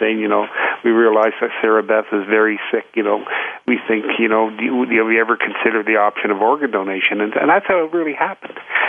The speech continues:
And, you know, they, they, they, they were, first of all, very honest, which is absolutely critical. <laughs> There's no, no game playing, I guess, which is the nature of their beast.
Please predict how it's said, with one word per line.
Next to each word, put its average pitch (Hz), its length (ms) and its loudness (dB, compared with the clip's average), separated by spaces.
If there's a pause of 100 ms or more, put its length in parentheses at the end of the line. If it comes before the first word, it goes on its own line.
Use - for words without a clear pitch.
And, 143 140 4
you 143 60 6
know, 135 200 4
they, 139 120 2 (320)
they, 156 160 2
they, 156 160 2
they 147 180 0
were, 139 160 2
first 175 420 -2
of - 20 -14
all, 135 180 4
very 110 260 2
honest, 95 360 0
which - 160 -2
is - 140 -4
absolutely 104 920 2
critical. - 640 -2 (180)
<laughs> - 140 0
There's 123 200 0
no, 131 300 0 (240)
no 143 160 4
game 135 320 0
playing, 92 400 -4
I - 240 0
guess, 117 260 0
which 110 200 0
is 98 100 -2
the 98 80 2
nature 104 340 2
of 95 60 0
their 98 120 0
beast. 98 220 -2